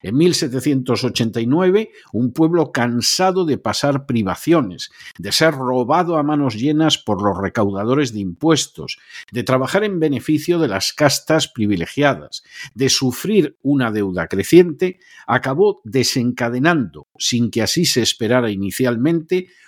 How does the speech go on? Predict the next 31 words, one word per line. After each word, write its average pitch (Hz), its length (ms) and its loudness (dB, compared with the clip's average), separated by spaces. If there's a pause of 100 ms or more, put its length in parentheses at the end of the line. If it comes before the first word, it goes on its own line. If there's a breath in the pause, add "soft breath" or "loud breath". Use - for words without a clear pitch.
una 147 260 2
revolución 117 720 0
que 104 140 -2
proclamaba 117 720 0
los 101 200 -2
derechos 113 520 -2
del 85 180 -4
hombre 110 320 0
y 92 40 -2
del 90 200 -2
ciudadano. 87 540 -2 (640)
Todo 214 400 0 (100)
empezó 98 480 -2
en 113 80 2
el 98 180 -2
campo. - 460 -4 (500 loud breath)
Y - 60 -8
quizá 127 280 0
ahora, 226 400 0 (220 soft breath)
también 123 400 2
en 175 100 -2
un 143 180 0
campo 151 480 -2
que 131 140 0
es 110 220 2
víctima 147 560 -2
directa 117 480 0
de 98 80 -2
la 98 80 0
agenda 123 420 0
globalista, 123 760 0